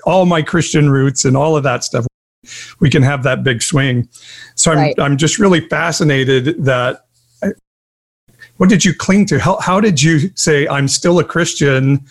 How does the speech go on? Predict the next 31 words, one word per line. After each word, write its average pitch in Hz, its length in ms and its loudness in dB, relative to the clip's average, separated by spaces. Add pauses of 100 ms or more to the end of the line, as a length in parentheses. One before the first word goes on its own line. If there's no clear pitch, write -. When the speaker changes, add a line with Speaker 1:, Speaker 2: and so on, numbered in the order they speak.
(680)
Speaker 1:
but 147 140 0
I'm 131 180 0
just 147 300 0
not 147 220 -2
going 135 240 0
to 127 100 -6
believe 131 320 2
some 131 160 0
of 127 60 0
the 123 100 0
things 127 320 0
the 131 100 2
way 123 240 2
they 123 200 0
were," 120 600 2
and 123 220 2 (600)
stay 139 440 0
rooted 185 520 0
like 123 200 0
that? 120 140 0
I 120 60 0
guess 120 240 -2
I 131 60 0
could 127 140 0
use 127 200 2
that 127 200 -2
term 127 260 2 (480)
from 131 220 2
your 120 100 4
blog. 120 420 0 (560)
Speaker 2:
Yeah. 220 380 2